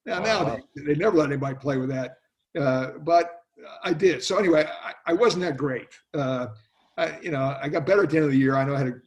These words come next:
Speaker 1: good A C C game when we lost N C State, defending national champions, the final game. But anyway, he, he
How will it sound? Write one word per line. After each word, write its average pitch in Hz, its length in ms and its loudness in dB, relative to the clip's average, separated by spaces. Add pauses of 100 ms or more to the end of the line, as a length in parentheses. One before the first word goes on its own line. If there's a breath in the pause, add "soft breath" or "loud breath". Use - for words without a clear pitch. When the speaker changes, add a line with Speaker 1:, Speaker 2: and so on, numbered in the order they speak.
Speaker 1:
good 143 180 2
A 143 100 2
C 156 160 -6
C 143 400 -2
game 131 420 -4
when 131 120 -8
we 127 40 -6
lost 139 280 -2
N 139 100 -2
C 135 140 -6
State, 151 340 -2
defending 135 320 -6
national 131 260 -6
champions, 139 440 -8
the 117 60 -12
final 135 280 -4
game. 127 380 -8 (640 soft breath)
But 151 400 0
anyway, 135 420 -2 (460)
he, 180 160 -8 (160)
he 214 460 -6